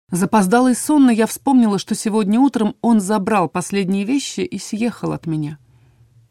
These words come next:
Стало тоскливо. Я села, откинулась на спинку дивана и сидела некоторое время. Потом всё же открыла глаза. Взгляд скользнул по комнате.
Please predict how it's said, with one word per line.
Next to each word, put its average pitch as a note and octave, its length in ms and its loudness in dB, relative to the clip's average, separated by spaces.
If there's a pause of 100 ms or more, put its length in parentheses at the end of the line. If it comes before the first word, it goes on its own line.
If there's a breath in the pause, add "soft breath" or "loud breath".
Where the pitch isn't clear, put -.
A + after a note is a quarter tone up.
(640)
Стало G3 340 -6
тоскливо. - 560 -8 (840 loud breath)
Я D4+ 200 4
села, A#3+ 420 2
откинулась A3+ 640 0
на F#3 100 2
спинку F3+ 380 -2
дивана A3 520 2 (100)
и B3+ 100 0
сидела G3 520 -4
некоторое E3 480 -4
время. D3+ 400 -8 (1300)
Потом B3+ 280 0
всё D4 180 0
же C4+ 100 4
открыла C4+ 340 0
глаза. F#3+ 420 -2 (1000)
Взгляд F#3+ 580 2
скользнул F#3+ 500 -2
по F3 140 -2
комнате. D#3 580 -4